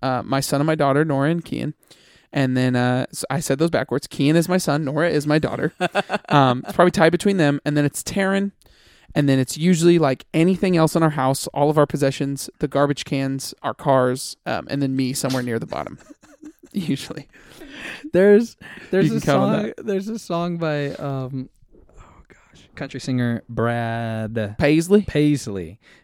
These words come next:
Speaker 2: Um, it's called Topsoil. You need to listen to it.
Speaker 1: <laughs>
Speaker 2: It's good. It's one of my favorite songs. It's
Speaker 1: Side
Speaker 2: so
Speaker 1: note
Speaker 2: good.
Speaker 1: about country, because I think this is from country, and then we'll end on this. Uh, there's a line from a country song that's like, "Blame it on my roots. I showed up in my boots." So I picture on Instagram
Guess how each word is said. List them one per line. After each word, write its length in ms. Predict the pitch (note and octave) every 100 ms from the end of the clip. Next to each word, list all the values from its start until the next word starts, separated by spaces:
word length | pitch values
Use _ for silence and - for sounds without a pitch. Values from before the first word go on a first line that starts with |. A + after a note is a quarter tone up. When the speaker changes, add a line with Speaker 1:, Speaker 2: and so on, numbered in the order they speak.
| _ -
Speaker 2:
Um, 240 | A2 G#2+
it's 100 | G#2
called 200 | - G#2
Topsoil. 680 | - F2 - G2 D#2+ D#2 _ _ _ _ _ _ _ _ -
You 140 | A#2+
need 80 | G2
to 60 |
listen 240 | F2+ E2+ -
to 80 | D#2+
it. 100 | -
Speaker 1:
<laughs> 40 | - - - - - -
Speaker 2:
It's 200 | G3+ -
good. 260 | F2 E2+ - C3
It's 160 | A#2+
one 100 | A#2
of 60 | G2+
my 80 | F2
favorite 260 | F#2+ G#2
songs. 200 | - -
It's 80 | -
Speaker 1:
Side 140 | - C#3+
Speaker 2:
so 20 |
Speaker 1:
note 100 | C#3+
Speaker 2:
good. 20 | C#3+
Speaker 1:
about 160 | E3 C#3+
country, 320 | D3+ D3 D3+
because 260 | C#3+ D#3+ C#3+
I 60 |
think 160 | D3 C#3
this 80 | D#3+
is 60 |
from 140 | - C3
country, 400 | D3 C3+ C#3 -
and 80 |
then 100 | C3+
we'll 120 | C3+ -
end 160 | C3
on 100 | A#2+
this. 280 | A#2 A#2 - - - -
Uh, 220 | B2+ C3
there's 160 | D3 C#3+
a 60 |
line 260 | C3+ C#3 D3+
from 140 | D3
a 40 | C#3+
country 280 | D3 C#3
song 180 | D3+ D3
that's 140 | C#3+ -
like, 160 | B2+
"Blame 260 | - C3 C#3
it 60 |
on 80 | C#3
my 80 | C3+
roots. 320 | A#2+ B2+ C3
I 40 | B2+
showed 240 | - C3
up 120 | C3
in 80 | C3+
my 100 | B2+
boots." 480 | B2+ B2+ C#3+ - - _ - - _
So 140 | -
I 60 | -
picture 280 | - D3 C#3+
on 60 |
Instagram 560 | C#3 C#3 C#3 C#3 C3+ C3